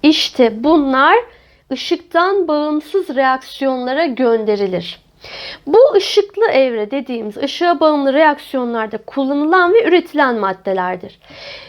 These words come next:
Işıktan bağımsız reaksiyonlarda ise arkadaşlar karbondioksit kullanılır. Bunun dışında bu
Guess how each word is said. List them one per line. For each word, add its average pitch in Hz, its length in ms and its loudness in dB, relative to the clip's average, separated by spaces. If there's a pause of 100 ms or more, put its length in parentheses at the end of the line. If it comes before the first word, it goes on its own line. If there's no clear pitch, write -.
(140)
Işıktan 466 680 2
bağımsız 381 560 0
reaksiyonlarda 311 920 0
ise 302 320 -2
arkadaşlar 202 680 -2 (640)
karbondioksit 403 1000 0
kullanılır. 233 840 -6 (920)
Bunun 605 340 4
dışında 262 520 -2
bu 370 340 2